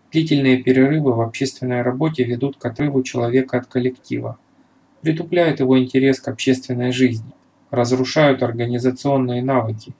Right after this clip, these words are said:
отрицательно сказываются на волевых качествах. Передовые советские люди давно перестали считать общественную работу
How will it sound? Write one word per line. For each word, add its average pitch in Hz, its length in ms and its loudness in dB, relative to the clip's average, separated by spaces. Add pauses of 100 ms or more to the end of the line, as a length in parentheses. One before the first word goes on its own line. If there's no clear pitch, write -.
(140)
отрицательно 131 680 -2
сказываются 127 720 0
на 117 140 -4
волевых 110 420 0
качествах. - 720 -8 (240)
Передовые 139 580 4
советские 127 600 2
люди 143 280 2
давно 139 300 0
перестали 135 580 0
считать 131 460 0
общественную 120 640 -2
работу 127 540 4